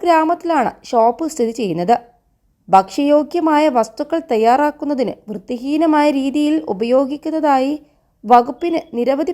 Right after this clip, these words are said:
പരാതികൾ ലഭിച്ചതിനെ തുടർന്ന് ഞായറാഴ്ച ആരോഗ്യ ഉദ്യോഗസ്ഥർ ഷോപ്പിൽ റെയ്ഡ് നടത്തിയിരുന്നു. ഈ ഷോപ്പിൽ നിന്നും ചണ്ഡീഗഡ്, പഞ്ച്കുല, മൊഹാലി എന്നിവിടങ്ങളിൽ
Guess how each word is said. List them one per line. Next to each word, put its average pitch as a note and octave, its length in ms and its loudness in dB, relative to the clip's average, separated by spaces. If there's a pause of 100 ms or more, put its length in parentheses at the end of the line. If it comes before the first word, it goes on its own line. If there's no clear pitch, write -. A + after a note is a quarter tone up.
പരാതികൾ B3+ 600 0
ലഭിച്ചതിനെ C4 460 -4
തുടർന്ന് A#3 320 -4 (640)
ഞായറാഴ്ച A3+ 500 4 (220)
ആരോഗ്യ A#3+ 360 -4
ഉദ്യോഗസ്ഥർ C#4+ 520 -6 (440)
ഷോപ്പിൽ A3 400 2 (260)
റെയ്ഡ് B3 300 0
നടത്തിയിരുന്നു. F3+ 560 -4 (500)
ഈ A#3 40 2 (120)
ഷോപ്പിൽ C#4+ 460 4
നിന്നും D#4 240 -2 (580)
ചണ്ഡീഗഡ്, B3+ 640 0 (760)
പഞ്ച്കുല, C4 540 2 (640)
മൊഹാലി D4 500 2
എന്നിവിടങ്ങളിൽ D4+ 580 0